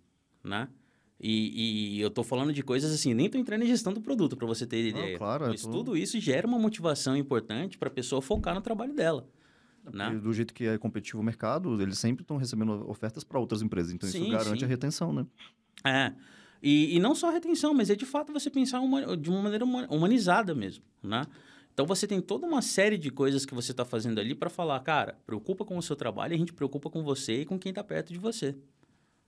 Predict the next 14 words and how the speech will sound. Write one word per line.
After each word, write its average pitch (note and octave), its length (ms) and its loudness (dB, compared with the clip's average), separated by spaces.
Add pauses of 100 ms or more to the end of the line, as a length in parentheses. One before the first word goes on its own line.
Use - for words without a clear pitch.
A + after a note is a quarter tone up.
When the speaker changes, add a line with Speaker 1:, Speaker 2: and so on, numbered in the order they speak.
(140)
Speaker 1:
Pra A2 100 -2
que G#2+ 100 -10
você B2 280 -4
possa, C#3+ 340 -4
de E3 80 -8
fato, - 300 -8
focar F3+ 340 -4
e - 20 -4
entregar D3+ 440 -4
a A3 160 -8
melhor D#3+ 280 0
entrega F3 280 -4
possível, C3+ 480 -6 (440)
né? G2+ 240 -4